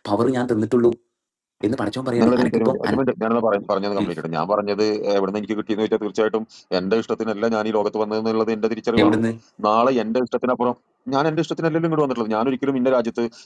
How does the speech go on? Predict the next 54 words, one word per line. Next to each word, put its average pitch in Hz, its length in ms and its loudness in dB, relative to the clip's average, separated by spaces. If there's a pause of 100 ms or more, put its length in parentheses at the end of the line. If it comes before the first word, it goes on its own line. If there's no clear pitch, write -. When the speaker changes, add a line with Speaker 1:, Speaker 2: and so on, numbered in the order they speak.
Speaker 2:
ഇന്ന 107 140 0
മാതാപിതാക്കളുടെ 110 580 2
മകനായിരിക്കണം 104 520 0
എന്നും 101 140 -4
മകളായിരിക്കണം, 104 600 0 (160)
ആ, 98 200 0
ഞാനാണായിരിക്കണം 101 680 -2
പെണ്ണായിരിക്കണം 104 440 -2
എന്നൊന്നും 107 220 -8
ഞാൻ 98 300 0
ആഗ്രഹിച്ചിട്ടില്ല 117 520 0
എന്ന് 120 120 -2
എനിക്ക് 117 140 -4
നന്നായിട്ട് 123 240 0
അറിയാം. 117 200 -4 (180)
പിന്നെ 113 160 -2
Speaker 1:
അല്ല, 107 100 4
Speaker 2:
അത് 110 100 4
എവിടുന്ന്, 113 200 0
എവിടുന്ന് 120 160 0
നിങ്ങൾ 123 160 -4
കേൾക്കണ്ട? 120 280 -4 (400)
Speaker 1:
അല്ല, 101 180 -2
നിങ്ങൾ 104 300 0
ആഗ്രഹിച്ചിട്ടില്ല 120 640 -2
എന്ന് 123 140 -4
പറയുമ്പം 113 380 -4 (180)
നിങ്ങളായിട്ട് 104 440 -2
ഉണ്ടാക്കിയ 117 320 -2
എന്തെങ്കിലും 120 300 -2
ഇതിലുണ്ടോ 120 360 -2 (120)
നിങ്ങൾക്ക് 107 240 0
അങ്ങനെ 110 160 0
ആഗ്രഹിക്കാൻ 117 400 2
Speaker 2:
ഇല്ലാത്തത്, - 20 0
Speaker 1:
വേണ്ടിയിട്ട്? 120 300 4
Speaker 2:
അതില്ലാത്തത് 120 340 0
കൊണ്ടാണല്ലോ 139 400 2
ഞാൻ 147 220 2
അങ്ങനെ 147 180 0
പറയുന്നത്. 147 440 2
ഞാൻ 120 220 0
എനിക്ക് 117 300 -2
വേണ്ടിയിട്ട് 120 280 4
Speaker 1:
അതെ. 120 80 4
Speaker 2:
ഞാൻ 117 180 4
Speaker 1:
അല്ല, 113 160 4
അപ്പൊ 110 100 2
Speaker 2:
ഉണ്ടാക്കിയ - 20 2
ഒരു 104 60 2
Speaker 1:
അങ്ങനെ 107 120 4
Speaker 2:
ലോകത്തല്ലേ 117 340 4
Speaker 1:
പറയുമ്പം, - 20 4
Speaker 2:
ഞാനുള്ളത്. 117 400 2